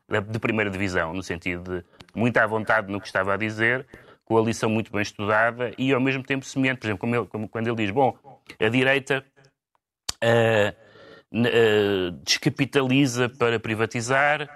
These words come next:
enquanto a esquerda tem uma, uma obsessão com a nacionalização, mesmo que isso depois seja inviável em termos de gestão dos grandes grupos, eh, europeus, et cetera."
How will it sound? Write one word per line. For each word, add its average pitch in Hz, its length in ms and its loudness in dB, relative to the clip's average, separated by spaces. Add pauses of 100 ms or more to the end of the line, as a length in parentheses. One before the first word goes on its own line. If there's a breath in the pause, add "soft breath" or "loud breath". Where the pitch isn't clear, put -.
(380 loud breath)
enquanto 117 320 -2
a - 20 -2
esquerda 123 320 0
tem 123 160 -2
uma, 117 220 0
uma 104 420 -2
obsessão 123 560 -2
com - 80 -6
a 110 60 0
nacionalização, 117 960 -2
mesmo 117 440 -2
que - 140 -8 (200)
isso 110 160 -4
depois - 220 -4
seja 113 240 0
inviável 107 640 2
em - 20 -6
termos 107 240 -2
de 95 140 -8
gestão 104 480 -2 (460 loud breath)
dos 90 100 -4
grandes 92 360 -2
grupos, 95 500 -6 (400 loud breath)
eh, 90 140 -2
europeus, 95 520 -2
et 90 140 -4
cetera." - 380 -8